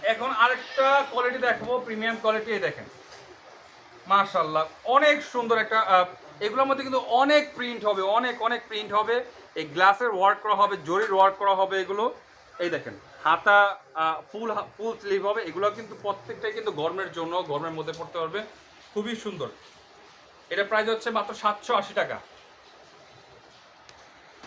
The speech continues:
এটার প্রাইস হচ্ছে মাত্র সাত, আটশো পঞ্চাশ টাকা এটা। এটার প্রাইস হচ্ছে মাত্র আ-, আটশো পঞ্চাশ টাকা। এটা দেখেন, এই যে সাইডে কিন্তু পকেটও হবে এটার, মাশাআল্লাহ দিলে পকেটও হবে। পকেট কিন্তু খুব সুন্দর, মোবাইল টোবাইল রাখার জন্য, টাকা পয়সা রাখার জন্য কিন্তু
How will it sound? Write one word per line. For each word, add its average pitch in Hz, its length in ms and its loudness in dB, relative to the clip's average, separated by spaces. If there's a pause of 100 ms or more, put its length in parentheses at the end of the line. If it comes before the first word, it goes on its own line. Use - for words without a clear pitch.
(460)
এটার 214 200 0
প্রাইস 233 240 6
হচ্ছে 247 320 4
মাত্র 233 640 4
সাত, 226 240 0
আটশো 196 440 2
পঞ্চাশ 226 320 0
টাকা 190 200 2
এটা। 117 280 -4
এটার 185 200 -2
প্রাইস 208 200 2
হচ্ছে 226 160 -6
মাত্র 202 300 -2
আ-, 208 160 4 (160)
আটশো 190 400 -2
পঞ্চাশ 214 320 -8
টাকা। 240 320 2 (440)
এটা 220 260 6
দেখেন, 220 420 -2
এই 196 180 -6
যে 185 80 -8
সাইডে 208 260 0
কিন্তু 240 260 -4
পকেটও 233 380 4
হবে 185 320 6
এটার, 131 200 -4
মাশাআল্লাহ 220 420 0
দিলে 226 220 0 (120)
পকেটও 220 420 2
হবে। 208 360 4
পকেট 202 300 -4
কিন্তু 214 200 -12
খুব 196 120 -12 (100)
সুন্দর, 208 360 -2 (420)
মোবাইল 170 280 -2
টোবাইল 220 260 -4
রাখার 190 280 0
জন্য, 202 160 -4
টাকা 196 220 -2
পয়সা 196 180 -6
রাখার 185 260 -2
জন্য 190 160 -6
কিন্তু 190 180 -10